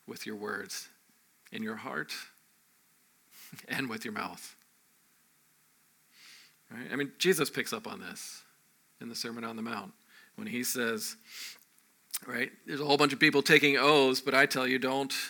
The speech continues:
don't take any oath at all. Let what you say simply be yes or no." Right? If you have to take an oath to persuade someone that you're telling the truth, it's much better just to be a person of integrity so that your yes is always yes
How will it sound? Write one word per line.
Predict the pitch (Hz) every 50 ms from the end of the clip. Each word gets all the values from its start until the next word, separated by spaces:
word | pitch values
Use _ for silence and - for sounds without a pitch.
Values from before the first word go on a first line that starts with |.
| - -
don't | 131 151 160 -
take | 165 156 151 151 -
any | 143 160 170 156
oath | 139 143 143 143 143 143
at | 123
all. | 117 135 147 131 120 107 110
Let | 120 135 151 151 160
what | 180 180 147
you | 160 151 147
say | - - - 107 104 107 113
simply | - - - 104 - 107 110 110
be | 104 107 101 98 98
yes | 98 110 120 139 139 - - - - - - _ - _ _ _ _
or | 117 113 113
no." | 113 113 113 113 110 110 98 - - - _ _ _ _ _ _ _ _ _ _ _ _ _ _ _ _ _ _ _ _ _ _ _ _ _ _ _ -
Right? | - 120 120
If | 135 -
you | 135 143
have | 151 143 -
to | 117
take | - 139 131 -
an | 127 123
oath | 113 135 135 123 117 - - -
to | - -
persuade | - 120 - - - 120 117 120 120 120 110
someone | - - 113 107 104 104 104 107 107
that | 110 -
you're | - 107
telling | - 120 - - 110 107
the | 104 101
truth, | - - 123 120 110 104 101 - - - - - _ _ _ - - - - _ _
it's | _ - -
much | 143 147 -
better | - 135 135 135 131 120
just | 110 110 113 113 -
to | 113 113
be | 113 - 117 113 110
a | 110
person | - - - - - 120 123 - - 135 127 127 117
of | 110 104 110
integrity | 110 107 107 - 120 120 107 113 104 101 - 98 101 104 -
so | - - - 104
that | 113 -
your | - 107 104
yes | - 107 123 127 -
is | 135 127
always | 123 120 117 117 110 -
yes | 127 143 160 - - - - - -